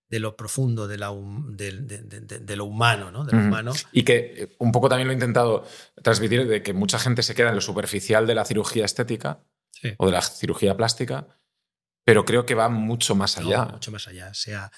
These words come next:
Speaker 1: se ha frivolizado sobre la cirugía
Speaker 2: ¿No?
Speaker 1: plástica, se ha frivolizado. Y la verdad que mucha culpa la tenemos también nosotros, ¿no? Es decir, como profesionales, mucho profesional,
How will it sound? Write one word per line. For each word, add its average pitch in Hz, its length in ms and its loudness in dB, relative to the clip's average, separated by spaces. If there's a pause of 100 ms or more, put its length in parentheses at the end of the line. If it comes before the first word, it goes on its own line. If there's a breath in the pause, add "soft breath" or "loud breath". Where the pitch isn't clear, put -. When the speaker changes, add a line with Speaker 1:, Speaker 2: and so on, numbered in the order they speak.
(120 soft breath)
Speaker 1:
se 127 160 -4
ha 117 60 -2
frivolizado 101 840 -8
sobre 92 220 -14
la 95 60 -16
cirugía 98 360 -2
Speaker 2:
¿No? 139 80 2
Speaker 1:
plástica, 107 460 -10
se - 140 -10
ha 110 60 -16
frivolizado. 120 760 -6 (600 loud breath)
Y 135 100 -2
la 117 80 2
verdad 135 200 -4
que 254 80 -10
mucha 156 200 -2
culpa 151 240 -4
la 117 120 -4
tenemos 120 500 -8
también 98 880 -12
nosotros, 92 520 -6
¿no? 110 140 -6
Es 107 60 -8
decir, 95 140 -12
como 92 200 -14
profesionales, 98 580 -6
mucho 92 200 -14
profesional, 110 440 -8